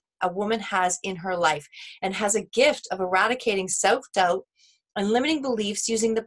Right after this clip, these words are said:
power of words, practical step-by-step solutions, and the wisdom of intuition.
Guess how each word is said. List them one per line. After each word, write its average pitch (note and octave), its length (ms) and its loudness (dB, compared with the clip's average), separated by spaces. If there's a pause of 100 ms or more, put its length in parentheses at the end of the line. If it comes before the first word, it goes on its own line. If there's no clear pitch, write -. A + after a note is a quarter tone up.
power A3+ 260 6
of G3 120 0
words, F#3+ 540 4
practical A3 400 -4
step-by-step A3 640 -2
solutions, G3+ 560 -6 (340)
and G#3+ 140 0
the G#3 60 2
wisdom G#3+ 300 4
of G3 100 0
intuition. E3+ 600 -4